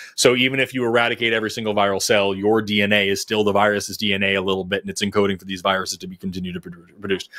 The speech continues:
This is why H I V is so scary and so hard to fi-, uh, fix, because H I V is a class six virus, it's a retrovirus,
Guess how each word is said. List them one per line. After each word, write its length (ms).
This 120
is 60
why 140
H 200
I 100
V 160
is 100
so 80
scary 340
and 80
so 100
hard 160
to 40
fi-, 320
uh, 60
fix, 260
because 260
H 220
I 80
V 140
is 100
a 60
class 260
six 140
virus, 360
it's 120
a 40
retrovirus, 600